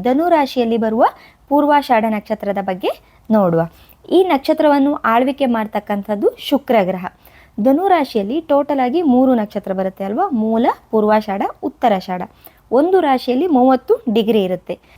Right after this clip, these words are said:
ಮೊದಲಿಗೆ ಝೀರೋ ಡಿಗ್ರಿಯಿಂದ ಹದಿಮೂರು ಡಿಗ್ರಿ ಇಪ್ಪತ್ತು ನಿಮಿಷದವರೆಗೆ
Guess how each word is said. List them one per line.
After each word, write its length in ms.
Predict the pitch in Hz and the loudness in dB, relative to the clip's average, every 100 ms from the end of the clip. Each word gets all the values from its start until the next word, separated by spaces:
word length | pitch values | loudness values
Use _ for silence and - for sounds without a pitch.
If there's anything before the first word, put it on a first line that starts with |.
| 254 | 4
ಮೊದಲಿಗೆ 600 | 262 254 311 233 285 403 | 4 4 2 0 -4 -4
ಝೀರೋ 360 | 208 277 330 | -2 -2 0
ಡಿಗ್ರಿಯಿಂದ 480 | 294 262 262 254 269 | -2 -4 -6 -4 -4
ಹದಿಮೂರು 580 | 359 247 226 311 320 311 | -2 -2 0 0 0 0
ಡಿಗ್ರಿ 380 | 262 254 262 - | 0 -2 -4 -6
ಇಪ್ಪತ್ತು 380 | 269 - 359 349 | -10 -4 -4 0
ನಿಮಿಷದವರೆಗೆ 1040 | 285 240 - 208 202 202 202 311 466 - | 0 0 0 -2 0 -2 -2 -4 -4 -14